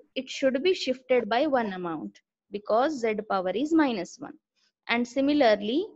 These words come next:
u of n, it should also be shifted by one amount. So u of n minus one. So hence, two into half raised to n minus one,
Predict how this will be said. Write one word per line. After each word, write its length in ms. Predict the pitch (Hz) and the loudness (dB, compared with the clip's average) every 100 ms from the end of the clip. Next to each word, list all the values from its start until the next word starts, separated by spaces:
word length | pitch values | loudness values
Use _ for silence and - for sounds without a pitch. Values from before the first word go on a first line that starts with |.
| _ _ 220 | _ _ -4
u 200 | 277 302 | 2 4
of 180 | 269 - | 2 -2
n, 300 | 202 220 359 427 - | -6 -4 -4 -6 -14
it 160 | - | -10
should 160 | - 226 | -2 2
also 360 | 208 208 294 | 2 2 0
be 120 | 285 311 | 0 -2
shifted 480 | 233 - 202 190 | -4 -6 -8 -6
by 160 | 208 285 480 _ | -4 -4 -4 _
one 280 | - 196 208 | -8 -4 -4
amount. 340 | 190 190 254 494 _ _ _ | -6 -6 -6 -6 _ _ _
So 160 | - 240 | 0 0
u 320 | 233 311 269 | 2 2 4
of 320 | 208 277 - _ | 4 0 -6 _
n 220 | 196 196 | -4 -4
minus 440 | 190 180 190 320 220 | -4 -6 -6 -8 -8
one. 200 | 175 202 _ _ _ | -12 -14 _ _ _
So 140 | 240 | -6
hence, 720 | 226 330 247 349 - - - _ _ _ _ _ _ _ _ - | -2 0 0 -2 -8 -14 -18 _ _ _ _ _ _ _ _ -2
two 140 | 370 | 2
into 680 | 330 190 180 214 359 523 - _ _ _ _ | 2 -2 -4 -2 -2 -4 -12 _ _ _ _
half 420 | - 262 311 370 | -4 2 2 2
raised 300 | 202 170 - | -4 -6 -6
to 80 | 269 | -6
n 260 | 233 196 220 | -4 -4 -4
minus 380 | 226 233 247 269 | -4 -6 -6 -4
one, 160 | 359 | -6